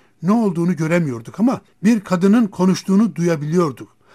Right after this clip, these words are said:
Hayatımda hiç bu kadar tatlı bir konuşma duymamıştım. Romantik bir durum olduğunu zannettim ve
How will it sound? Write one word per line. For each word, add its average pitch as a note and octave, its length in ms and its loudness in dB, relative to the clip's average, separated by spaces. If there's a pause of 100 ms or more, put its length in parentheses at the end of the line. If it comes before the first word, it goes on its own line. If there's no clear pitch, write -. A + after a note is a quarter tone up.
(140)
Hayatımda A3 520 4
hiç A#3 340 2
bu D4 120 4
kadar G3+ 340 0
tatlı G3+ 340 0
bir G#3+ 100 0
konuşma F#3+ 500 -2
duymamıştım. G#3+ 580 2 (460)
Romantik G3 680 2
bir F3+ 180 0
durum F#3+ 320 0
olduğunu F3 440 0
zannettim D#3 560 -2
ve A3 160 2